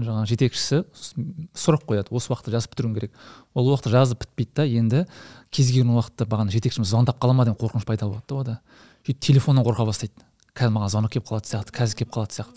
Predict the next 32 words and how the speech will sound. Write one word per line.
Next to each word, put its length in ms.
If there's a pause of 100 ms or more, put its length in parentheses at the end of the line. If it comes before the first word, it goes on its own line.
деп. 100 (600)
Ана 160
қорқыныш 480
бат-, 260
басында 380
өте 240
кішкентай 340
болды, 300 (320)
ары 240
қарай 200 (460)
ұлғайып, 480
ұлғайып, 400
ананы 380
айтқанда 480
үл-, 240 (160)
өте 160
үлкен 260
бір 80
бұлт 300
секілді 260
қоршап 380
алды 180
да. 140 (520)
Ол 140 (220)
кейін 280
мен 120
онымен 360
сөйлестім, 440
досы 240
болғаннан 320
кейін, 220 (560)
ә, 260